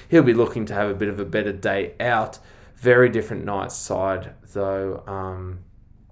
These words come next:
I just can't see them pushing the Panthers. I'll be honest with you,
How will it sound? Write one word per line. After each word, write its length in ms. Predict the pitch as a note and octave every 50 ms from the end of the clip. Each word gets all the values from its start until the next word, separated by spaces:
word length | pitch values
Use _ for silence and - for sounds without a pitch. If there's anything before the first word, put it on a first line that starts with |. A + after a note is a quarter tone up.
| - - - - -
I 120 | G3+ F#3+
just 240 | F3 - G#2+ - -
can't 300 | - - G#2 G2+ G2+ G2
see 300 | - - - G2 F#2+ G2
them 400 | G2 G2+ G2 F#2+ F2+ F#2 F#2 F#2 - - - - - - _ _ - - - _ -
pushing 380 | - - G#2+ - - G#2+ G2+ G2+
the 60 | F#2+
Panthers. 720 | F#2+ F#2 - G2+ G2+ G2+ F#2+ G2 G#2 G2 G2 G2 F#2 - - - _ _ - - - - -
I'll 120 | - D3 G#3
be 120 | A#3 D#3
honest 260 | A2 A2+ B2+ C3 -
with 100 | D#3 A2+
you, 160 | F#2+ - -